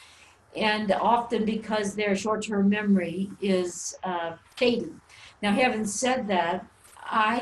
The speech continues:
took fifteen bottles of this in a row back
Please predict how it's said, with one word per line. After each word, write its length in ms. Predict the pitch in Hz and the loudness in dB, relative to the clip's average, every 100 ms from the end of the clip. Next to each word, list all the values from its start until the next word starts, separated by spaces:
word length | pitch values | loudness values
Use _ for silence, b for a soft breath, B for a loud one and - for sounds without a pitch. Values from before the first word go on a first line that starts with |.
| 226 | -4
took 380 | - 202 196 - | -2 -2 -2 -6
fifteen 480 | 277 - 277 226 | -8 -6 -4 -2
bottles 540 | 196 175 180 165 151 170 | 2 4 4 0 -4 -6
of 160 | 156 | -6
this 400 | 175 160 160 - b b b - | -4 -4 -4 -10 b b b -4
in 220 | 226 240 | 0 2
a 40 | |
row 500 | 214 233 - - - B B B - | 2 4 2 0 -6 B B B 0
back 320 | 214 226 - | 2 4 0